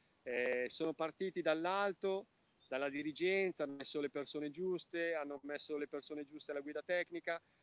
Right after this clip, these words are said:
adesso stanno trovando i giocatori che servono per, eh, per essere il più funzionali possibile al progetto tecnico che hanno, che hanno in testa dirigenza e allenatore. Quindi vedo, vedo un, un gruppo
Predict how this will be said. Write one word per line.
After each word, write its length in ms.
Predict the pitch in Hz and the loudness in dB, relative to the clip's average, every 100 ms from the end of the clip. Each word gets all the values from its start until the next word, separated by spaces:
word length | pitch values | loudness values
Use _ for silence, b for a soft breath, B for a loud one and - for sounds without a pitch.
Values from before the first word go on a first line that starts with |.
| _ | _
adesso 360 | 151 165 156 156 | 0 2 2 -2
stanno 360 | 151 151 147 | 0 0 0
trovando 520 | - 143 147 156 151 | -2 -2 2 2 2
i 60 | 147 | 0
giocatori 640 | 151 156 156 180 180 170 | -2 -4 -2 0 2 2
che 100 | 151 | 0
servono 760 | 139 - - 151 147 143 143 135 - | -4 -6 -2 0 2 0 -4 -4 -2
per, 300 | 143 139 - - _ _ _ | 2 2 0 -8 _ _ _
eh, 1040 | 131 135 131 131 127 123 123 123 123 123 120 - | -2 2 4 2 2 0 -2 -4 -6 -8 -8 -4
per 140 | 139 | -4
essere 420 | 143 156 147 139 | -2 -2 0 0
il 100 | 143 - | -2 -6
più 100 | 160 | -8
funzionali 520 | - 156 156 151 143 | -6 -6 -2 -2 -2
possibile 440 | 151 - 190 170 | -4 -4 -4 2
al 100 | 147 | 2
progetto 520 | - 143 135 143 - - | 2 -4 -4 -6 -6 -6
tecnico 480 | 147 139 139 143 | -6 -6 -10 -10
che 120 | - 135 | -8 -6
hanno, 360 | 127 127 123 _ _ _ | -6 -10 -14 _ _ _
che 80 | 135 | -2
hanno 160 | 139 | 0
in 100 | 139 | 0
testa 360 | - 165 - 147 | 0 0 0 -2
dirigenza 580 | 135 127 120 139 127 131 | -2 -4 -4 -4 -4 -4
e 60 | |
allenatore. 560 | 127 123 113 113 110 104 | -4 -6 -8 -8 -10 -8
Quindi 320 | 143 139 123 - - _ _ _ | -4 -2 -4 -6 -18 _ _ _
vedo, 480 | 143 151 156 151 143 | 0 4 4 4 4
vedo 320 | 156 160 160 | 2 2 2
un, 560 | 156 156 151 151 147 151 | 2 0 -4 -4 -4 -4
un 220 | 147 139 | -6 -2
gruppo 880 | 165 175 - 165 156 147 143 143 | 2 2 2 4 4 6 2 0